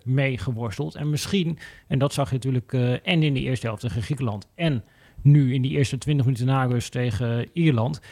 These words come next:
Ja, als je het even net iets anders doet dan dat de tegenstander het verwacht heeft, ja, dan kun je in één keer wel ruimtes creëren en ergens een, eh, vrije man krijgen. Dus ja, misschien gaat dat, eh,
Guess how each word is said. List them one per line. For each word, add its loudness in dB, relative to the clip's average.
Ja, -4
als 2
je -2
het -4
even 2
net 4
iets 2
anders 4
doet 4
dan 2
dat 2
de -8
tegenstander 2
het -4
verwacht 2
heeft, -4
ja, -4
dan 6
kun 0
je 4
in 4
één 2
keer -2
wel 2
ruimtes 2
creëren 0
en -2
ergens -2
een, 0
eh, 0
vrije 0
man 2
krijgen. 0
Dus 4
ja, -6
misschien 0
gaat 0
dat, 2
eh, 2